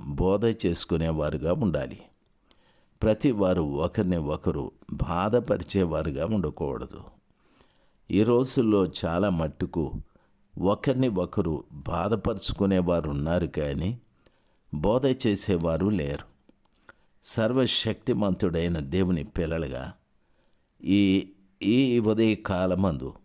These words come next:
నీవు సంఘంలో ఉన్నటువంటి వారికి బోధ చేసే బిడ్డగా ఉన్నావా? సంఘంలో ఉన్నవారికి వారిని బాధపరిచే బిడ్డగా ఉన్నావా? నీ కుటుంబానికి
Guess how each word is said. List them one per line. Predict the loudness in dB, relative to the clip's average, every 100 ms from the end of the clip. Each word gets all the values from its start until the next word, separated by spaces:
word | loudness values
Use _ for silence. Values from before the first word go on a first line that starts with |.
| _ _ _ _ _ _ -2
నీవు | 2 4 4 0 -2 -8 -20 _ -6
సంఘంలో | -4 -2 0 2 2 2 2
ఉన్నటువంటి | 2 2 0 0 0 0 0
వారికి | 0 0 -2 -4 -4 -4 -8 _ _ _ _ _ -14
బోధ | -2 2 2 2
చేసే | 0 -2 0 0 2
బిడ్డగా | 0 0 0 2 2
ఉన్నావా? | 2 0 -2 -4 -6 -10 _ _ _ _ _ _ _ -8
సంఘంలో | -4 -2 -2 -2 0 4 4
ఉన్నవారికి | 2 -2 0 0 0 -2 -4 -4 -6 -20 _ -4
వారిని | -2 0 0 -2 -6 -14 _ _ _ _ -18
బాధపరిచే | -6 -2 0 -2 -2 -4 -2 -2 -2
బిడ్డగా | -4 -6 -4 -4 -2
ఉన్నావా? | -2 -2 -6 -8 -14 -20 _ _ _ _ _ _ _ _ _
నీ | 0 0
కుటుంబానికి | 2 2 2 2 0 0 -2 -2 -4 -4